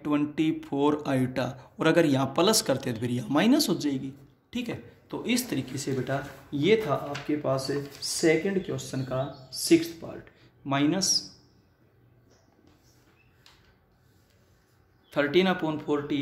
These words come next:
एट माइनस सेवन upon ट्वेंटी फ़ोर iota। अब चलते हैं बेटा हम इसके लास्ट पार्ट में, सेवंथ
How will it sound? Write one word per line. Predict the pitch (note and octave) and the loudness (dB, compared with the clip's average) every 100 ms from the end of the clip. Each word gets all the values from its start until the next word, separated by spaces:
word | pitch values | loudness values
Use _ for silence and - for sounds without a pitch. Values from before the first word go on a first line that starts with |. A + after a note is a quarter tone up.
| D3 | 0
एट | F#3 - - - - | -2 -6 -20 -20 -14
माइनस | D3+ D#3 F3 G#3 | -2 2 4 2
सेवन | G3 - - - D#3 D#3 | 0 -2 -2 -2 0 0
upon | D3 D3 C#3 | -2 -2 -4
ट्वेंटी | C#3 C#3 | -6 -6
फ़ोर | C3 D#3+ G#3+ - - | -4 -2 -2 -2 -6
iota। | B2+ A#2+ - - - - _ | -4 -4 -8 -16 -20 -20 _
अब | G3+ A3 | -2 0
चलते | E3+ C#3+ D3 | 0 0 0
हैं | D3 | 0
बेटा | C#3+ D3 C3 | 0 -2 -2
हम | D#3 D#3+ | -2 0
इसके | D3+ - C3+ C#3 - - | -2 -2 -2 -2 -2 0
लास्ट | D3 D#3+ F3 - - - | 2 4 2 -2 -8 -8
पार्ट | A#2+ A#2+ - | -6 -6 -4
में, | A#2 A#2 - - _ _ | -4 -4 -10 -18 _ _
सेवंथ | - - D#3+ D3 | -2 4 6 4